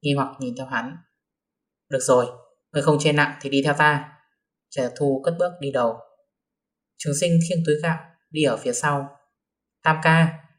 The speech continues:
ngươi đi chạm dịch làm cái gì?" "Đi đưa thư," Trần Lực Thu nói ra. Trường Sinh không hỏi tới Trần Lực Thu đưa thư cho ai, bởi vì ban ngày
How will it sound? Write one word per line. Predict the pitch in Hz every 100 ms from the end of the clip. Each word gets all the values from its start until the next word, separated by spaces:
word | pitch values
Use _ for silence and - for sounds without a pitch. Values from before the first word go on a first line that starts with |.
| _ -
ngươi | 160
đi | 165 156 147
chạm | 151
dịch | 139 135
làm | 127 123
cái | 143
gì?" | 139 123 - _ _ _ _ _ _ _ _ _
"Đi | 151 151
đưa | 151
thư," | 156 160 147 - - _ _ _ _ _ _
Trần | - 127
Lực | 120 113 143
Thu | 135
nói | 123
ra. | 127 135 127 - _ _ _ _ _ _ _ _
Trường | - 143
Sinh | 165 160
không | - 165
hỏi | 127
tới | 127 120 127
Trần | 143
Lực | 120 -
Thu | 147 139 143
đưa | 147
thư | 147 147
cho | 151
ai, | 143 143 139 135 _ _ _ _ _
bởi | 139
vì | 139
ban | 139 156
ngày | 156 139 123